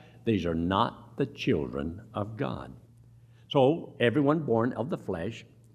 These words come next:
God is not your father, and we're not all brothers and sisters in the Lord. You may wish you were, but it's not true. You're not a child of God until you're born into his family.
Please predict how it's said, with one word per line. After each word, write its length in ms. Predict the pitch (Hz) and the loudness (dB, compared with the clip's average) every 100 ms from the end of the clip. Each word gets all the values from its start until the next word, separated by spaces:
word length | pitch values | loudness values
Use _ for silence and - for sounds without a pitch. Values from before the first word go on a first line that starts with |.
| - | -20
God 240 | - 98 104 | -2 2 2
is 120 | 120 | 0
not 200 | 107 104 | -4 -4
your 80 | 143 | -6
father, 420 | - 76 67 98 - - - - _ _ - | -6 -6 -8 -16 -16 -20 -20 -20 _ _ -2
and 260 | 120 120 | 2 4
we're 120 | 127 | 4
not 220 | 123 123 123 | 4 4 4
all 380 | 120 120 110 107 - - _ - - | 4 2 -2 -10 -16 -20 _ -20 -8
brothers 400 | 104 117 123 131 | 2 4 4 0
and 100 | 139 | -4
sisters 480 | 113 135 113 113 101 | -2 -4 -2 -4 -4
in 220 | 107 113 | -2 0
the 80 | 117 | 0
Lord. 520 | 127 98 82 80 87 - - _ - - _ _ - - - | 0 -2 -4 -8 -10 -14 -20 _ -20 -20 _ _ -20 -20 -6
You 120 | 87 | 2
may 140 | 92 | 2
wish 320 | 76 104 127 | 6 4 4
you 120 | 90 78 | -2 -2
were, 160 | 85 | -2
but 180 | 98 85 | -4 -8
it's 180 | 90 - | -10 -8
not 200 | 85 - | -8 -8
true. 340 | - 117 101 - - - _ _ - _ - _ _ | -6 -6 -6 -14 -20 -20 _ _ -20 _ -20 _ _
You're 180 | 123 131 | 6 8
not 280 | 143 139 - - - - | 6 4 -6 -20 -20 -4
a 80 | 110 | -4
child 420 | - - 131 120 | -2 0 2 2
of 120 | 101 | 0
God 220 | 107 120 107 | 0 0 0
until 200 | 92 104 | 0 0
you're 120 | 90 | -2
born 340 | 78 92 117 | -2 0 2
into 200 | 110 110 | 2 2
his 180 | 104 - | -2 -2
family. 500 | - 98 80 64 - | -4 -4 -4 -8 -12